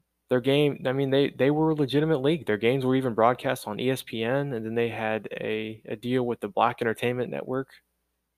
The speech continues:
um, at different points in the league's history, and provided a lot of entertainment and a lot of, you know, just, uh, something to do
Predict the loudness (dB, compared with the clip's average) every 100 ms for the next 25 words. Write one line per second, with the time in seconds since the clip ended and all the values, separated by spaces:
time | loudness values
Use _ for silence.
0 | -20 -18 -18 -20 _ _ _ _ _ _
1 | _ _ _ _ _ _ _ -8 -6 -4
2 | -6 -10 _ _ -6 -4 -4 -4 -2 -2
3 | -2 -12 -10 -6 -4 -4 -6 -6 -4 -2
4 | -4 -6 -6 -8 _ _ _ _ _ -2
5 | -2 0 2 2 2 2 2 4 4 2
6 | 2 0 -2 -2 -2 -2 -8 -8 -4 -4
7 | -6 -10 -12 _ -6 -2 2 2 0 -6
8 | _ _ _ _ _ _ _ -8 -4 -4
9 | -6 -6 -6 -6 -10 -10 -8 -8 -6 -2
10 | 0 0 0 2 2 2